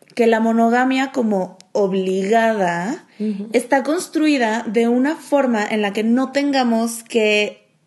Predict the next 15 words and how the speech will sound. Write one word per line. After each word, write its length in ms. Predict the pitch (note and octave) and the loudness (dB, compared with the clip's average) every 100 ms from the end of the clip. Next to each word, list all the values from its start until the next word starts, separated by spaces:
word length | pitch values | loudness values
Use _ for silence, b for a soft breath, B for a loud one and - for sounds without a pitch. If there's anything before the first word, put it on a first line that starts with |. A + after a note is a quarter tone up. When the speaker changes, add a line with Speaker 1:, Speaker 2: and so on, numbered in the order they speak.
| _ | _
Speaker 1:
cuidar, 480 | - B3 A3+ G#3+ G#3 | -2 2 4 2 0
observarnos 560 | G3+ - G3 G3 G3 G3 | -2 -2 0 0 -2 -4
a 40 | |
nosotros 400 | F#3+ F3 - F#3+ | -4 -4 -4 -6
mismos 340 | F#3+ F3+ F3+ F3+ | -6 -6 -8 -6
y 100 | A3+ | -6
cuidarnos 480 | A3+ G#3 E3+ E3+ F3+ | -2 -2 -2 -6 -8
a 60 | |
nosotros 380 | F3 E3 - D#3+ | -10 -10 -10 -6
mismos. 480 | F3 G3+ G3 F3 E3+ | -4 0 0 -2 -8
Speaker 2:
Claro. 100 | D#3+ D#3+ B B B | -12 -18 B B B
Speaker 1:
Entonces, 480 | G3+ G3 A3+ A3+ A3 - B B | -4 -2 0 0 -2 -4 B B
pues, 120 | G#3+ | -2
no 100 | G3+ | -2
mames, 400 | G3 C4 G3+ F3+ | -4 -2 -4 -6